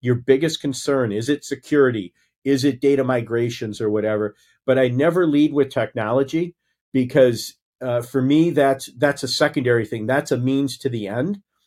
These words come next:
I'm meeting them, with them and saying, "What are you trying to do? Better patient care, retain customers? Are you trying to get access to new data sources? Are you trying to bring in new analytics? Are you trying to move some of your data into the cloud?" I'm,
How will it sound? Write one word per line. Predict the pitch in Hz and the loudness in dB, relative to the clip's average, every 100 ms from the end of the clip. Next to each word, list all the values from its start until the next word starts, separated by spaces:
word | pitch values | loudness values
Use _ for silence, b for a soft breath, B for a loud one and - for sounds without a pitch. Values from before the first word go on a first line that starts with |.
| _ - | _ -6
I'm | 127 156 | -2 2
meeting | 165 151 143 | 4 4 4
them, | 139 135 | 2 2
with | 135 131 | 2 2
them | 139 | 0
and | 123 | -2
saying, | 123 123 117 | -2 -2 0
"What | 147 | 0
are | 165 | 0
you | |
trying | 160 165 147 | -2 0 0
to | 135 | 0
do? | 135 | -2
Better | 104 120 139 | 0 2 2
patient | 127 147 139 143 123 | 2 0 0 -6 -6
care, | 147 147 147 151 _ _ _ | 0 0 0 -4 _ _ _
retain | 123 120 135 143 143 | -8 -6 0 0 0
customers? | - 143 - 143 143 139 135 - | 0 0 0 -2 0 0 -2 -4
Are | 117 | -4
you | 117 | -2
trying | 135 131 | -2 -2
to | |
get | 120 117 | -2 -2
access | 117 123 - 131 - | -2 -4 -2 -2 -2
to | 123 | -6
new | 120 | -4
data | 107 113 123 143 | -4 -2 0 -2
sources? | - 151 151 - 165 160 _ _ _ | -2 -2 -2 -4 -8 -8 _ _ _
Are | 123 | -2
you | 127 | 0
trying | 123 143 139 | 0 0 0
to | 123 | 0
bring | 135 131 | 0 0
in | 123 123 | 0 0
new | 127 | 2
analytics? | 123 127 110 117 127 160 - - _ _ _ - | 2 2 0 2 2 0 -6 -18 _ _ _ -4
Are | 120 | -2
you | 123 | -2
trying | - 147 135 | 0 2 2
to | 135 | 2
move | 139 139 123 | 4 4 4
some | 135 135 | 0 0
of | 120 | -2
your | 117 | -4
data | 107 113 127 | -2 0 0
into | 127 123 | 0 -2
the | 110 | -4
cloud?" | - - 113 131 147 - _ | -6 -4 0 2 0 -4 _
I'm, | 113 | -10